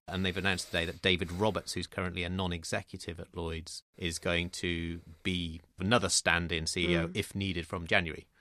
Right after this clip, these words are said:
Speaker 2: Yeah, they're kind of lurching from one temporary solution to another, which I don't think is filling investors with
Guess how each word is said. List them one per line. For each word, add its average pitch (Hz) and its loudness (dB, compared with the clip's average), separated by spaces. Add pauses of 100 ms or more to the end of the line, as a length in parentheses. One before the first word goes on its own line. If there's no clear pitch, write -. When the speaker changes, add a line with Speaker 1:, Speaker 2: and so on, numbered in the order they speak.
(220)
Speaker 2:
Yeah, 175 8
they're 190 2
kind 220 6
of 190 2
lurching 202 8
from 185 2
one 180 6
temporary 175 0
solution 175 0
to - -2
another, 175 4
which - -4
I 185 2
don't 180 2
think 180 0
is 170 -2
filling 175 2
investors 165 -2
with 165 0